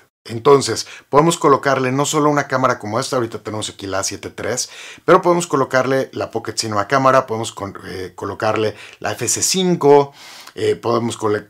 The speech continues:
colocarle una P X W X noventa, una X setenta, una N X ochenta, en fin, una gran cantidad de cámaras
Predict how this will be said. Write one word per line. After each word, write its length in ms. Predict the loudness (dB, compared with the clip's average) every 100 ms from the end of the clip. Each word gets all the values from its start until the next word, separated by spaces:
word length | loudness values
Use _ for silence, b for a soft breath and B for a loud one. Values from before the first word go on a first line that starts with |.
| _
colocarle 400 | -6 -4 -2 0
una 200 | 0 -2
P 60 | -4
X 220 | -8 -8
W 420 | -6 -6 -4 -4
X 220 | -4 -8 -6
noventa, 520 | 2 2 2 0 0
una 400 | -2 -4 -6 -6
X 220 | -6 -8
setenta, 840 | -2 2 2 2 2 2 0 -2
una 260 | -4 -4 -6
N 120 | -8
X 160 | -8 -8
ochenta, 480 | -2 -2 2 0 B B B B
en 160 | -12 -8
fin, 240 | -8 -8
una 260 | -4 0 0
gran 440 | 2 0 0 0
cantidad 300 | -4 -6 -4
de 120 | -4 -2
cámaras 440 | -2 -2 -4